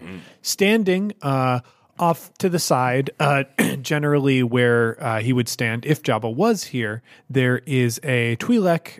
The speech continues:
Speaker 2: uh, with very pale skin, dressed in black, that you recognize as Bib Fortuna. The last time that you spoke to Bib Fortuna in this room,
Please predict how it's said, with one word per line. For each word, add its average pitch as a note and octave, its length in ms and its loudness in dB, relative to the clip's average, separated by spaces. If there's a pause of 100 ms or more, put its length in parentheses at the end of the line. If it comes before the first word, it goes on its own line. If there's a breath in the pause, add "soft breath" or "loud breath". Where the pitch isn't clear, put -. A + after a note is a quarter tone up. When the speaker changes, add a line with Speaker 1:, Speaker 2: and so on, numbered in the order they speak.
Speaker 2:
uh, A2+ 380 -4 (100)
with A2+ 320 -8
very A#2+ 240 -2
pale B2 480 -4
skin, A#2 560 -2 (320 loud breath)
dressed A2+ 640 -2
in B2+ 280 -2
black, - 600 -6 (280)
that G#2+ 100 -6
you C#3 180 4
recognize A2 800 -2 (260 soft breath)
as C#3+ 200 2
Bib A#2 320 -2
Fortuna. A#2+ 720 -2 (400)
The D#3 100 2
last F#3 340 2
time F#3+ 480 0
that C3 360 0
you C#3+ 160 0
spoke - 480 -4
to D#3 100 0
Bib B2+ 260 -2
Fortuna C3+ 460 0
in C3 300 -2
this B3 340 -2
room, A#2 380 -6